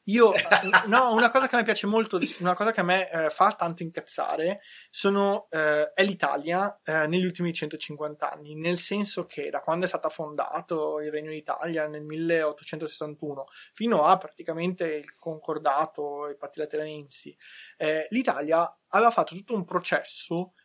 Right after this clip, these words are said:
Speaker 1: continuo, eh, di, eh, laicizzazione.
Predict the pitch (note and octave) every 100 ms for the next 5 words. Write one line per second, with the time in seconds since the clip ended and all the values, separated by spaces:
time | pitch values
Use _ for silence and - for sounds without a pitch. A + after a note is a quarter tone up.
0 | _ - G#3+ G#3 - G3+ F3 D#3 D#3+ G3+
1 | - _ _ F3 E3 D#3 D#3+ - E3+ G3
2 | C4+ F4 B3 D#3 D3+ D#3+ D#3 D#3+ E3 D#3+
3 | - D#4 E3+ D3